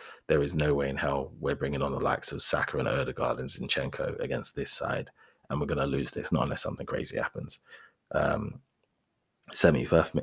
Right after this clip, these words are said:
seventy-first minute, though, uh, Okita and Tosin do a, a bit of a give and go, um, onto the edge of the area. Um, but Sambi comes across and stuffs the chance out. Great defensive awareness for Sambi, who has in recent weeks been criticised for not having enough of that. Um, it shows that Zurich are not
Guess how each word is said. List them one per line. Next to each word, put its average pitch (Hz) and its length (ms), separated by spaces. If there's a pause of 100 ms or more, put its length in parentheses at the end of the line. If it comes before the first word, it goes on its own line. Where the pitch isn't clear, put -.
seventy-first 78 640
minute, 76 200
though, 78 280 (160)
uh, 69 260 (120)
Okita - 380
and 67 100
Tosin 71 440
do 69 220
a, 69 140 (340)
a - 60
bit 67 100
of 62 80
a 73 60
give 71 180
and 71 140
go, 71 400 (100)
um, 64 340
onto 67 260
the 69 100
edge 69 140
of - 80
the 80 100
area. 82 340 (480)
Um, 71 260
but - 120
Sambi 71 320
comes 69 200
across - 280
and - 80
stuffs - 260
the - 80
chance - 300
out. 73 260
Great - 220
defensive - 340
awareness 69 380
for - 60
Sambi, 69 360
who 67 200 (120)
has - 140
in 69 120
recent 65 320
weeks 64 200
been 71 120
criticised - 520
for - 60
not - 100
having 69 240
enough 73 240
of 71 60
that. 71 180 (560)
Um, 71 500
it 78 100
shows 101 300
that 76 120
Zurich 76 300
are 69 40
not 62 120